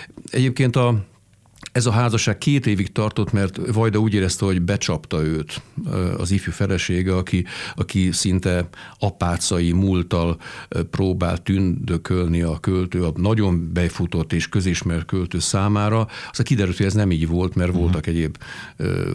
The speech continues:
Speaker 1: furcsa
Speaker 2: Nem, nem volt
Speaker 1: kapcsolatai is.
Speaker 2: annyira apáca.
Speaker 1: Nem volt annyira apáca,
Speaker 2: Mhm.
Speaker 1: igen. Na, de ez nem tart-, tényleg nem a költészet lényegéhez tartozik, de hát itt azért elmondhatjuk, ha színes dolgokról akarunk beszélgetni. Az kétségtelen tény, hogy tragikus életet élt végül is Vajda János, és a mi számunkra ezek a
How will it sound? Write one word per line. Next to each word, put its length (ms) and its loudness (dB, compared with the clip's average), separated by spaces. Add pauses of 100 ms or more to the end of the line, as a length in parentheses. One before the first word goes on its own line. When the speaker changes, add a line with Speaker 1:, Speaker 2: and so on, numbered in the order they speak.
Speaker 1:
furcsa 340 4
Speaker 2:
Nem, 20 -4
nem 180 6
volt 180 6
Speaker 1:
kapcsolatai 120 6
is. 80 6
Speaker 2:
annyira 160 4
apáca. 400 0
Speaker 1:
Nem 160 6
volt 200 2
annyira 260 0
apáca, 420 -2
Speaker 2:
Mhm. 80 0
Speaker 1:
igen. 220 0
Na, 140 2
de 100 4
ez 160 4
nem 160 4
tart-, 200 2
tényleg 260 0
nem 160 4
a 60 2
költészet 440 2
lényegéhez 380 2
tartozik, 400 0
de 80 2
hát 180 2
itt 140 0
azért 200 2
elmondhatjuk, 720 2
ha 220 0 (280)
színes 400 2
dolgokról 400 0
akarunk 320 -2
beszélgetni. 800 -2
Az 180 2
kétségtelen 560 0
tény, 220 2
hogy 160 2 (380)
tragikus 460 0
életet 460 0
élt 280 0
végül 360 0
is 240 -2 (100)
Vajda 260 2
János, 480 0 (360)
és 300 0
a 80 2
mi 120 6
számunkra 640 2
ezek 300 0
a 180 2